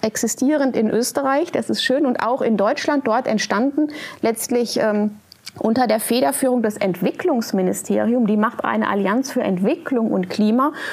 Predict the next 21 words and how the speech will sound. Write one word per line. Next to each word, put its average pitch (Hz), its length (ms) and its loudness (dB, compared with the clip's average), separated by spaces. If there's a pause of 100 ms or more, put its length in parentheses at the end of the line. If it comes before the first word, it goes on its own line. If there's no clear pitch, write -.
(180)
Und 226 180 0
da 226 80 2
geht 269 240 0
es - 140 -2
genau 233 380 2
darum, 262 520 2 (220)
nichtstaatliche 247 880 0
Akteure, 285 500 0
Sie 226 240 2
und 226 220 0
mich, 254 320 -2 (340)
äh, 226 220 2
und 233 180 2
all 247 180 0
die - 120 0
anderen 254 360 0
Erwähnten 233 540 0
dazu 226 320 0
zu 330 200 -2
motivieren, 247 720 2
eben 240 300 0